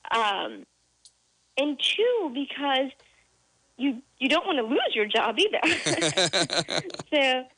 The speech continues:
Speaker 1: I think, you know, in the old days, like, maybe, or even in bigger companies, a lot of times mediocre work can go unnoticed for a long time, or you
Speaker 2: Right.
Speaker 1: can fly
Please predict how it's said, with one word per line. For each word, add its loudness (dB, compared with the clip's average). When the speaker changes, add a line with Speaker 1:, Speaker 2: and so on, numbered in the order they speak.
Speaker 1:
I 2
think, -2
you -2
know, 0
in 0
the 2
old 0
days, 0
like, -2
maybe, 0
or 2
even 0
in 0
bigger 2
companies, -4
a 2
lot 2
of -6
times -4
mediocre 0
work 0
can -6
go 0
unnoticed -2
for 2
a 4
long 2
time, 2
or -12
you -14
Speaker 2:
Right. 2
Speaker 1:
can -20
fly 0